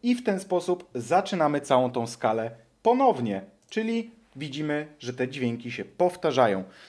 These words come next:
I tą właściwość dzisiaj wykorzystamy, czyli oktawy. Spróbujcie wyobrazić sobie tą skalę pięciodźwiękową nie jako pudełkowaty kształt, ale jako dźwięki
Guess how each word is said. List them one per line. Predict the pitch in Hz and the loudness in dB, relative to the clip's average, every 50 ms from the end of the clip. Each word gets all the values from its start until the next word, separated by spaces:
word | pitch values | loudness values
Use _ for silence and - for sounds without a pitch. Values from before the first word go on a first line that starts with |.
| - _ | -16 _
I | 143 123 | -14 -14
tą | - - 233 240 233 190 | 4 8 8 8 8 8
właściwość | 202 185 180 - - 196 156 160 151 139 - | 6 4 2 2 -4 -4 -2 0 -2 -2 -2
dzisiaj | 135 139 127 135 123 | -6 -2 -2 0 -2
wykorzystamy, | 127 123 123 117 104 120 120 - 127 117 107 98 95 | -2 -2 -4 -4 -4 -4 -2 -2 -2 0 0 -2 -6
czyli | - 110 104 104 - - | -8 -10 -10 -10 -4 0
oktawy. | 156 180 175 - - - 175 156 147 120 101 87 80 - - _ | 0 0 0 -2 -4 0 4 4 4 4 2 -4 -8 -8 -12 _
Spróbujcie | - - - 180 185 285 277 - 277 240 | -12 -6 -4 -2 -2 -2 0 0 0 0
wyobrazić | 202 220 202 208 214 208 190 196 185 - | 2 2 4 4 4 4 4 0 -4 -2
sobie | - 190 185 185 180 | -2 0 0 0 0
tą | 180 170 165 | 0 -2 -2
skalę | 160 - - - - 180 180 175 143 - | -4 -6 -4 2 6 6 6 6 4 2
pięciodźwiękową | - - 175 180 180 180 151 123 127 139 131 131 131 131 117 104 113 120 139 165 - - - _ _ _ _ | 0 -2 -2 -2 -2 -4 -6 -6 -4 -4 -6 -2 0 0 0 0 0 -2 -2 -4 -6 -12 -20 _ _ _ _
nie | 151 180 226 285 311 | -4 -2 0 4 4
jako | 233 170 - 160 147 | 4 4 4 2 -2
pudełkowaty | - 147 123 131 120 120 - 120 127 127 127 127 | -4 -2 0 0 0 0 0 2 2 2 0 -2
kształt, | 120 - - - - 120 113 160 233 240 - - _ _ _ _ _ _ _ _ _ | -8 -10 -12 -4 0 0 2 2 0 -2 -8 -16 _ _ _ _ _ _ _ _ _
ale | 240 302 320 311 | 4 6 6 6
jako | 285 254 - 226 180 | 4 4 4 2 0
dźwięki | 131 127 123 139 170 190 190 190 190 175 165 160 - | 0 -2 -4 -2 0 0 -2 -2 -4 -10 -12 -12 -14